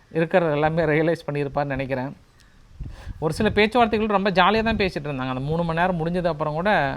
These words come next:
அந்த முகத்துல அந்த சிரிப்பு அலை பார்க்க முடிஞ்சது. ஏனோ ஒரு சில பத்திரிகைகள் தான் கொஞ்சம் ஒரு சில, ஆ, எதிர்ப்புகளையும் அதையும் இதையும் வந்து சொல்லிட்டு இருந்ததையும்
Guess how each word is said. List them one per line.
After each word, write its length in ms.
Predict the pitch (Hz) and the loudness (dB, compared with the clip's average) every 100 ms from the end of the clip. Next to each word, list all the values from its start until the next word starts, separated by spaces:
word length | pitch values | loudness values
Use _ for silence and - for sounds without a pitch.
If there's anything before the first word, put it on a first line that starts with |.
| 123 | -6
அந்த 380 | 123 123 127 - 131 - 139 - | -8 -6 -6 -6 -10 -12 -16 -14
முகத்துல 440 | 131 151 190 208 208 | -8 0 0 2 0
அந்த 120 | 180 | -2
சிரிப்பு 340 | - 196 214 | -2 -2 0
அலை 140 | 196 165 | 0 2
பார்க்க 300 | 147 156 180 | 0 0 -2
முடிஞ்சது. 520 | 156 151 143 127 190 - - - - | -4 -4 -2 -2 -2 -6 -10 -12 0
ஏனோ 600 | 180 247 269 262 208 175 | 4 6 6 6 6 6
ஒரு 140 | 175 196 | 4 2
சில 160 | 214 | 2
பத்திரிகைகள் 580 | 202 175 226 208 185 165 | 4 4 6 4 4 4
தான் 240 | 190 196 | 2 2
கொஞ்சம் 400 | 185 190 202 190 | 2 2 2 2
ஒரு 100 | 160 | 2
சில, 320 | 143 147 139 139 - - - | 0 0 0 0 -2 -2 0
ஆ, 120 | 147 | 4
எதிர்ப்புகளையும் 840 | 139 156 190 220 202 180 180 202 190 - - - - - - | 8 8 8 6 4 4 4 4 0 -2 -2 -4 -6 -10 -6
அதையும் 360 | 151 160 196 185 | 0 4 4 4
இதையும் 220 | 175 180 | 2 2
வந்து 240 | 156 180 | 2 0
சொல்லிட்டு 300 | - 160 160 | 0 0 0
இருந்ததையும் 600 | 147 147 139 151 147 131 | 0 -2 -2 -2 -2 -2